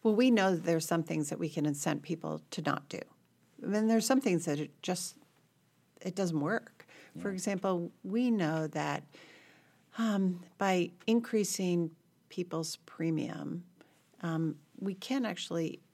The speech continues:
Speaker 1: effectively incent people to lose weight. It's, it's complicated.
Speaker 2: Mm.
Speaker 1: Um, we do know that by helping support Weight Watchers when you actually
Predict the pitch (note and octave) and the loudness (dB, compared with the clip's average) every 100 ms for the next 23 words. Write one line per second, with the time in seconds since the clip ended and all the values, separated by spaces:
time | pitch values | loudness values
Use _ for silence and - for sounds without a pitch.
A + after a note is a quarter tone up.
0 | _ _ _ - - F3+ F3+ F3 E3+ D#3 | _ _ _ -6 0 0 0 -2 0 0
1 | - D#3 - D#3 D#3 - D#3+ D3+ D3 - | -2 -4 -2 -6 -6 -6 -4 -4 -6 -8
2 | - - _ - - - - F#3 - - | -8 -18 _ -10 -10 -8 -10 -8 -8 -8
3 | - G3+ F#3 D#3 C#3 - - - - - | -8 -6 -6 -10 -12 -12 -16 -20 -20 -20
4 | - - - _ - F3+ F3 E3 - - | -20 -20 -20 _ -2 2 2 -2 -4 4
5 | A#3+ A3+ D4 C4 F#3+ E3+ D#3+ D3+ D3 - | 4 8 8 10 8 6 4 2 0 -10
6 | - - _ - E3+ E3 D#3+ E3 - F3 | -20 -20 _ -2 2 2 2 0 0 2
7 | F3+ E3+ D#3+ E3+ D#3+ - D#3+ - F3 F3+ | 2 0 0 -4 -6 -4 -2 -2 0 0
8 | - D#3 D3+ D3+ D3+ E3+ - - D#3+ D#3 | 0 -4 -4 -4 -2 -4 -8 -4 0 2
9 | D3+ D3+ D3 - - - _ _ _ _ | 2 0 -2 -14 -20 -20 _ _ _ _
10 | E3+ E3+ E3 D#3+ - D#3+ D#3 D3+ | 2 4 4 2 0 0 2 2